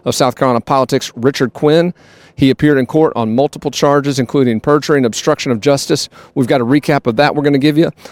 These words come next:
Also, we're gonna talk about a major economic development scandal based in York County, South Carolina, involving the Carolina Panthers of the National Football League.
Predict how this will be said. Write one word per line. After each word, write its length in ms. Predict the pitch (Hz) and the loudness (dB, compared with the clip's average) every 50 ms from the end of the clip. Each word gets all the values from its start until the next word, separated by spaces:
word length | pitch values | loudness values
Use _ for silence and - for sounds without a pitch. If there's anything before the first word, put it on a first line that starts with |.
| - - - - - | -20 -20 -20 -6 -2
Also, 280 | - 170 175 - 196 | -2 0 2 2 2
we're 120 | 175 180 170 | 2 2 2
gonna 140 | 170 165 | 2 0
talk 220 | 156 - 170 170 - | 0 0 -2 -2 0
about 160 | 147 160 147 | 0 0 0
a 40 | 127 | 2
major 440 | 120 123 135 156 175 170 170 170 - | 0 2 2 2 0 0 0 -2 0
economic 500 | 143 160 - 180 156 160 160 170 160 120 | 0 0 0 0 0 2 2 0 0 -2
development 520 | 139 123 139 151 165 151 135 131 113 104 | -2 0 2 2 2 2 0 -4 -4 -6
scandal 420 | - - - 120 110 104 101 92 | -6 -4 -4 -2 -2 -2 -2 -4
based 320 | 90 123 127 131 - - - | -2 0 0 0 0 -2 -2
in 140 | 143 131 123 | -2 0 2
York 320 | 113 131 147 165 147 - | 2 2 2 2 0 -2
County, 240 | - 170 143 135 120 | -2 0 0 0 0
South 240 | - 139 117 113 - | 0 -2 -2 -2 0
Carolina, 280 | 135 120 117 113 113 | -2 0 0 0 -2
involving 400 | 110 110 123 127 127 127 131 131 | -2 0 0 2 2 2 0 0
the 80 | 117 110 | -2 -2
Carolina 440 | - - - 160 156 160 156 156 - | -4 -2 0 0 2 2 0 -2 -2
Panthers 420 | - 160 160 156 - 160 151 151 | -2 -2 -2 -2 -2 -2 -2 -2
of 140 | - 127 117 | -4 -2 -2
the 80 | 127 | -2
National 440 | 123 120 123 127 135 135 - - 139 | 0 0 0 0 -2 -2 -4 -4 -6
Football 460 | - - 170 - - - 123 113 107 | -2 -2 -4 -4 0 0 0 0 0
League. 260 | 104 95 87 78 - | 0 -2 -4 -6 -10